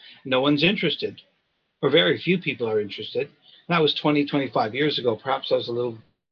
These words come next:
little early there, but you could see what was coming down the pipeline. As a plant breeder, you gotta think ten, fifteen, twenty years ahead.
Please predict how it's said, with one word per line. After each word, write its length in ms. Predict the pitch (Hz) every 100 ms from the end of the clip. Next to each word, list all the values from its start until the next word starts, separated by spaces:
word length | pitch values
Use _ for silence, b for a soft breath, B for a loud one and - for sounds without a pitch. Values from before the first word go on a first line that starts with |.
| _ _ B B -
little 180 | 139 127
early 380 | 143 147 120
there, 280 | 110 110 117 B B B -
but 280 | 143 - 196
you 120 | 151
could 160 | 175
see 260 | - - 247
what 140 | 170
was 120 | 156 -
coming 300 | 170 160 139
down 180 | 139
the 60 | 135
pipeline. 400 | 131 156 156 123
As 100 | 123
a 60 | 147
plant 300 | 196 185 135
breeder, 260 | 190 160
you 100 | 123
gotta 200 | 139 147
think 260 | 147 147 147
ten, 200 | 151 147
fifteen, 440 | 147 143 147 143
twenty 220 | 143 143
years 240 | 139 139 151
ahead. 440 | 143 - 110 104